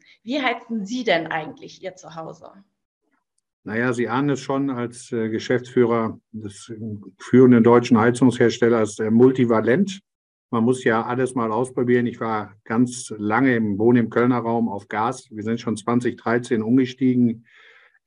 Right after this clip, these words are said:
Speaker 2: Am Ende aller Tage vier Energieträger, Wärmepumpe, das haben Sie sich wahrscheinlich schon gedacht, verbunden mit einer relativ großen P-V-Anlage. Da ist dann auch jetzt im Nachgang nochmal ein Speicher zugekommen. Additiv mache ich noch ein bisschen Solarthermie am Dach für die Übergangsphase.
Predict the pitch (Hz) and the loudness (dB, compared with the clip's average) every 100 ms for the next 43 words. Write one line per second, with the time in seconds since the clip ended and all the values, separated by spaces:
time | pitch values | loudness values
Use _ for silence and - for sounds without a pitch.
0 | - 123 131 151 180 156 147 131 139 135 | -10 -2 0 2 0 0 -2 -2 -4 -2
1 | 127 - 147 139 131 120 143 - 139 135 | -4 -6 -4 -2 -2 -4 -8 -6 -4 -2
2 | 131 123 123 107 110 131 143 139 139 131 | -2 -6 -10 -6 -4 -2 -4 -2 -4 -4
3 | 117 110 117 113 107 107 104 113 110 113 | -6 -6 -8 -6 -6 -6 -4 -4 -2 -6
4 | 113 113 127 147 _ _ _ _ _ _ | -4 -2 -2 -4 _ _ _ _ _ _
5 | 117 120 131 147 120 120 120 113 110 107 | 0 4 2 2 -2 -2 -4 -4 -4 -4
6 | 120 120 117 - 117 120 117 110 98 117 | -4 -4 -6 -4 -6 -4 -4 -4 -2 0
7 | 135 135 127 127 123 120 107 _ _ 104 | 0 0 0 -2 0 -2 -4 _ _ -12
8 | 107 107 117 110 104 - 107 104 104 107 | -12 -8 -4 -4 -4 -4 -6 -4 -4 -2
9 | 110 113 107 101 101 98 113 120 123 127 | -4 -4 -4 -4 -6 -6 -2 0 0 0
10 | 120 120 120 117 113 _ _ - - _ | -2 0 0 0 -2 _ _ -20 -20 _
11 | - 131 165 160 - - 160 175 190 170 | -2 0 2 -2 -8 -8 -2 0 0 -2
12 | 143 135 139 139 139 135 123 120 127 - | -4 -2 -2 -4 -2 -2 0 0 -2 -4
13 | 120 139 165 160 151 147 - 131 123 135 | -4 -2 -4 -4 -4 -6 -6 -6 -4 -4
14 | 147 139 139 135 - 127 127 131 123 | -4 -2 -6 -6 -4 -2 0 -2 -4